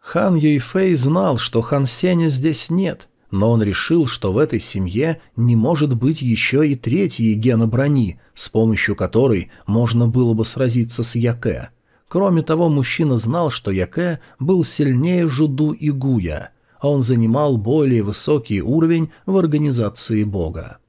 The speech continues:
Хан Юйфэй перестал смотреть на бой и сосредоточился на Яке. Когда он приготовился к атаке, мужчина сконцентрировал большое количество энергии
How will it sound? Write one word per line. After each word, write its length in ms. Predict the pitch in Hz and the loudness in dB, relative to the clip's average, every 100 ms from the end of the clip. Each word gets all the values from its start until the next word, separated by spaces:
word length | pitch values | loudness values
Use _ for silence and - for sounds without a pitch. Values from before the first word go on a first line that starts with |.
| _ _ _ | _ _ _
Хан 300 | - 143 135 | -2 2 2
Юйфэй 720 | 120 117 104 - 175 170 113 - | 4 2 0 0 0 2 0 -2
перестал 520 | 127 147 - 185 185 | -2 -2 -2 -2 -2
смотреть 580 | - 160 160 165 175 - | -2 -2 -2 0 -2 0
на 180 | 120 110 | -2 0
бой 400 | 127 185 175 - - | 0 0 -2 -6 -4
и 100 | 196 | -4
сосредоточился 1040 | 180 170 170 156 151 160 156 160 143 - 147 | -2 -2 -2 0 0 0 -2 -4 -4 -4 -4
на 100 | 139 | -2
Яке. 600 | 143 131 - 85 - - _ _ - | -4 -4 -6 -6 -8 -18 _ _ -6
Когда 380 | 95 104 113 | -4 0 0
он 320 | 110 127 127 117 | 0 2 2 0
приготовился 680 | 113 113 117 127 117 - 104 | 0 0 0 0 0 -2 -4
к 60 | |
атаке, 600 | 98 110 139 113 - 73 - _ - | -4 -2 -4 -4 -8 -12 -18 _ -6
мужчина 580 | 92 92 - 170 165 156 | -4 -4 -2 0 2 0
сконцентрировал 1000 | - 135 131 131 120 120 165 151 151 139 | -2 -4 -2 -2 -2 0 0 2 0 0
большое 580 | 110 98 - 160 151 | -2 -2 -2 0 0
количество 680 | 120 107 156 139 - 113 98 | 0 -2 -2 -4 -6 -2 0
энергии 640 | 101 165 127 92 87 90 | 0 0 -2 -4 -8 -10